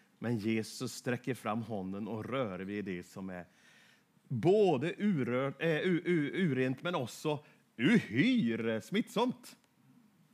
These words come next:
För många år sedan var jag inne i Thimphu, huvudbyn i Bhutan.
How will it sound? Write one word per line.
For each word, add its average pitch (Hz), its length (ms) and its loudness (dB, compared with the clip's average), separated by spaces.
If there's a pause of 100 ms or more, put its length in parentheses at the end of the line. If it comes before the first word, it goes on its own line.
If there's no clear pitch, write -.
(1500)
För 131 100 -6
många 170 340 4
år 160 120 8
sedan 160 460 2 (140)
var 139 140 4
jag 156 100 4
inne 143 240 4
i 147 480 4 (600)
Thimphu, 165 680 4 (1500)
huvudbyn 143 560 4
i 135 420 2
Bhutan. 113 720 2